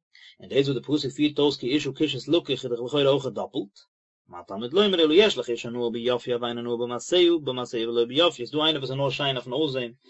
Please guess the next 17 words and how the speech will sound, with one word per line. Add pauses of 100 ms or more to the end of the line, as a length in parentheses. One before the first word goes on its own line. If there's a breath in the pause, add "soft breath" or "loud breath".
(320 soft breath)
און
נישט
מיט
מעשים,
איינער,
וואס
האט
נאר
גוטע
מעשים, (360 loud breath)
אבער
ער
איז
מיאוס
אויף
דעם
אויסזען.